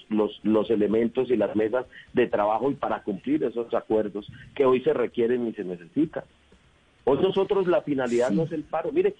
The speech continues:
Speaker 1: nosotros salimos porque hoy el gobierno con sus malas políticas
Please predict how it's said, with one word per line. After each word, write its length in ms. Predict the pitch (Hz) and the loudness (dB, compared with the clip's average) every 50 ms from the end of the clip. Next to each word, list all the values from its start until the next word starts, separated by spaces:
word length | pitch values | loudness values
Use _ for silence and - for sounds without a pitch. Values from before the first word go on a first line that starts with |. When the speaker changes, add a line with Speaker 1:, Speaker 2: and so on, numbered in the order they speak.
| _ _ | _ _
Speaker 1:
nosotros 380 | 147 147 147 175 170 214 208 208 | -4 -2 -2 0 2 2 2 2
salimos 360 | 190 156 151 160 165 202 190 | 2 0 0 0 0 0 -2
porque 280 | - 180 165 - - 151 | -2 -4 -4 -2 0 0
hoy 240 | 139 147 175 202 220 | 2 2 2 2 2
el 100 | 208 196 | 0 0
gobierno 520 | 156 151 139 123 147 170 185 190 190 208 196 | 0 -2 -2 0 0 0 0 0 -2 -4 -4
con 200 | - 170 151 139 | -2 -2 -4 -4
sus 140 | 143 135 | -6 -6
malas 300 | 127 143 151 170 185 190 180 | -4 -2 0 2 0 0 0
políticas 600 | - - 147 131 147 165 - 190 - 185 175 | -2 -2 0 0 0 0 -2 -4 -4 -4 -4